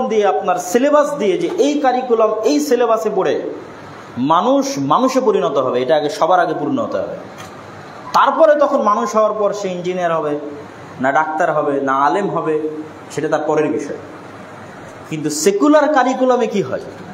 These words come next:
মানুষ একটা মেশিন হবে যে শুধু টাকা উপার্জন করবে এবং দুনিয়া এবং বস্তুর পিছনে ছুটবে। তার মধ্যে অদৃশ্য এবং অবস্তু এই রকম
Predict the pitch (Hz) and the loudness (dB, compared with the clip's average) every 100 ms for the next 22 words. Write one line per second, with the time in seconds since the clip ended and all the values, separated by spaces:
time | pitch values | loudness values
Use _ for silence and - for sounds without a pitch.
0 | - - 123 147 208 226 - 202 185 160 | -16 -10 -2 0 0 -4 -6 -4 -2 -2
1 | 156 233 202 214 277 - - - - - | -2 -2 0 -2 -2 -6 -10 -14 -14 -14
2 | - - - - - - - - - 113 | -14 -16 -18 -18 -18 -18 -18 -18 -14 -4
3 | 156 220 262 - 196 190 202 160 170 156 | 2 2 2 0 -2 0 0 0 0 2
4 | 147 139 101 156 - - 123 139 117 170 | 0 0 -8 -8 -10 -6 -4 -4 -4 -4
5 | 196 214 180 135 143 151 233 196 160 160 | 0 0 0 -2 -4 -4 -4 -4 -6 -6
6 | 135 98 - - - - - - - - | -8 -10 -12 -16 -16 -18 -18 -18 -18 -18
7 | - - - - - - - 147 165 175 | -18 -18 -18 -18 -18 -12 0 0 2 0
8 | 170 156 160 156 175 226 - - 277 320 | 0 4 4 2 -2 -4 -6 -2 -2 0
9 | 165 151 151 151 160 180 - 240 - - | -2 0 -2 0 2 4 4 2 0 -4
10 | 214 131 - - - - - - - - | -2 -2 -4 -8 -12 -16 -18 -18 -18 -8
11 | - 202 240 254 262 | -2 2 2 2 0